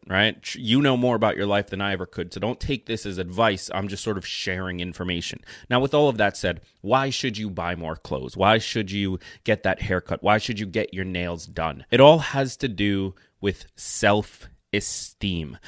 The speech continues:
Because the truth is, when you look good and you know that you look good, you end up feeling good too. Right? It helps internally, similar to how there is,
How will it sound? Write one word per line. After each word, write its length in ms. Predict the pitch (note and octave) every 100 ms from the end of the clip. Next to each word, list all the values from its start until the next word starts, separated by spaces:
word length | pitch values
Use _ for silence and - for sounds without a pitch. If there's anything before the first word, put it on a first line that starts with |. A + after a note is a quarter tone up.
| -
Because 240 | - D#3+
the 100 | C3
truth 380 | D3 - G#3+ -
is, 380 | F3 B2 F2 - - _ -
when 220 | A#2+ B2+
you 120 | B2
look 500 | G#2 G2 A2+ - - _
good 440 | - C#3+ G3 - - _ _ -
and 160 | A#2+
you 140 | G#2 A2
know 560 | G#2 F#2+ A2 C3+ D3+ - -
that 160 | C3+
you 160 | - C#3
look 360 | C#3 D3 - -
good, 320 | D3+ E3 D3+ _ _ _ _ _
you 140 | - D3+
end 260 | D3+ F3 E3
up 180 | D#3+ -
feeling 720 | _ - D#3+ F#3 D#3+ A#2 F#2+
good 360 | F2 F#2 F2 -
too. 380 | - E3 G2+ - - _ _ _
Right? 280 | G2+ A2+ C3
It 140 | B2+
helps 420 | B2 D#3 D#3+ - - - - -
internally, 760 | D#3 C#3 - D3+ D3 B2 F#2+
similar 480 | F2+ - D#3 E3 D#3+
to 200 | D3+ D3
how 520 | B2 - B2+ B2 A2+ G#2+ - -
there 280 | - A#2+ A#2 -
is, 540 | A2+ A2+ G#2+ G2+ F2+